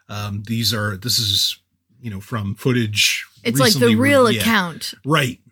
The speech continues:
Speaker 2: of
Speaker 1: right.
Speaker 2: what happened.
Speaker 1: They're trying to make you think this is actually declassified information that you're watching in this movie,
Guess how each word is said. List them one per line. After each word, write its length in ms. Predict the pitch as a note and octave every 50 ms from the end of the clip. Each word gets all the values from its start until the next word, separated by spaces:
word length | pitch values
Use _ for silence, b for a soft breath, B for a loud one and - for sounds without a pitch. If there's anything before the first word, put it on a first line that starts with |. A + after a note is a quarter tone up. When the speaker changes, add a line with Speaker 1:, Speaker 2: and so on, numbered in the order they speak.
| _ -
Speaker 2:
of 80 | - G#3+
Speaker 1:
right. 200 | G#3 G3 G3 -
Speaker 2:
what 200 | - A3 G#3+ F#3+
happened. 540 | G3+ F#3+ G3 E3+ F#3 F3+ - - G3+ A#3 G#3+
Speaker 1:
They're 100 | F#3+ D3+
trying 240 | B2+ - F#3+ F#3+ F#3
to 60 | F3+
make 160 | E3 E3 D3+
you 80 | B2+ C3
think 240 | G2+ D#3 C#3+ A2 G#2+
this 160 | C3+ - -
is 120 | C3 A2
actually 360 | C#3 B2+ B2 - - C3+ B2 A2
declassified 640 | G#2+ A#2 G2+ A2 A#2+ A2+ G#2+ - - - A#2 A2 A2
information 540 | G#2+ G2+ - A2 G#2 G#2 G2+ G2+ - A2 G2+
that 180 | G2 G#2 -
you're 80 | - G#2+
watching 420 | F#2+ G2+ G2+ G2 - - G#2+ F#2+
in 120 | F#2 F2+ F2+
this 220 | F#2 F#2+ - -
movie, 400 | A2 G2 F#2+ F2 E2+ - _ _